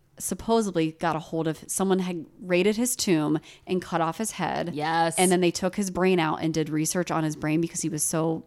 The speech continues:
Speaker 1: just
Speaker 2: Fucked
Speaker 1: fucked
Speaker 2: up.
Speaker 1: up. And Ripley from Ripley's Believe It or Not, before it was Ripley's Believe It or Not,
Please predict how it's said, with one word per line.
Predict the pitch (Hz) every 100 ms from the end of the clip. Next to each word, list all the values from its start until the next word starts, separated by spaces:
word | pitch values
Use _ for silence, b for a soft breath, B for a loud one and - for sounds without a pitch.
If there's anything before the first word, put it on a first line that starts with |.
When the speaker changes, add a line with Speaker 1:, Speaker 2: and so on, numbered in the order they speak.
| _
Speaker 1:
just | - 151 - _ _
Speaker 2:
Fucked | - 160 -
Speaker 1:
fucked |
Speaker 2:
up. | 156
Speaker 1:
up. | 156 190 233 - B B B B B
And | 196 185 175 175 165
Ripley | 180 185 214 185 170
from | - 170 170
Ripley's | 170 - 165
Believe | 156 165
It | 156
or |
Not, | 160 165
before | 165 - 254
it | 247
was | 202
Ripley's | 180 - 160
Believe | 165 160
It | 156
or |
Not, | 156 151 156